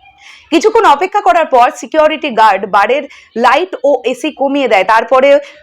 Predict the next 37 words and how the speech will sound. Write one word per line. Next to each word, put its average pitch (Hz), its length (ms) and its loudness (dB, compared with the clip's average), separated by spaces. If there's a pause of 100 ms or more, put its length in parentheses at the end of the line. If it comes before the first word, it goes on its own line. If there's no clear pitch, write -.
(200)
পরিমণি 392 520 2
যেতে 277 320 -2
না 294 180 2
চাইলে 262 380 0
তাকে 240 420 -2 (240)
তারা 285 260 2
বার 226 300 0
করে 330 260 -4
নিয়ে 294 240 -4
যাওয়ার 262 260 2
চেষ্টা 262 320 -6
করেন 254 280 0
এবং 262 280 -4
পরিমণির 294 440 -2
সঙ্গে 269 280 0
থাকা 254 240 2
জিম 277 420 -2
ও 254 80 2
সিকিউরিটি 269 580 -2
গার্ড 214 380 0
তাকে 226 220 -2
ধরে 220 280 -2
গাড়িতে 185 320 -2
তুলে 233 300 0
দেয়। 143 220 -2 (380)
ক্লাবে 294 400 2
তাদের 311 440 -2
নেয়া 285 240 -4
দুই 277 240 -6
বোতল 262 400 -2
ওয়াইনের 240 420 0
দাম 233 180 0
পরিশোধ 240 480 -4
না 202 180 0
করেই 247 280 -2
তারা 226 200 0
ক্লাব - 200 0